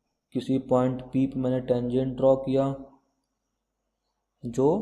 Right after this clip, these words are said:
y axis को, suppose ये y axis आ गई और ये x axis हो गई, है ना, तो इसको कैपिटल X Y ले लिया हमने, चलो वाई axis और X axis,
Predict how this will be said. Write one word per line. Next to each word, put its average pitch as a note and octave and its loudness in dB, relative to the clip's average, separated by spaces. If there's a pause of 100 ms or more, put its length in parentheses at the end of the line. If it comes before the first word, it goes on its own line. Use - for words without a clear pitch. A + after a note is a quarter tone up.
(560)
y B2 4
axis B2 -2
को, D#3 2 (1120)
suppose A#2+ -6
ये A#2+ -4
y A#2 0
axis C3 -8
आ B2+ -4
गई E3 -6 (800)
और A#2+ -6
ये C#3+ -4 (1300)
x A#2 -10
axis A2+ -12
हो A2+ -8
गई, A#2+ -12
है - -20
ना, D#3+ -8
तो - -16
इसको - -20
कैपिटल A#2+ -8
X B2 -16
Y B2 -10
ले A#2+ -8
लिया A#2 -10
हमने, A#2+ -12
चलो B2 -18 (280)
वाई A#2+ -4
axis C3 -8
और B2 -2
X - -10
axis, - -12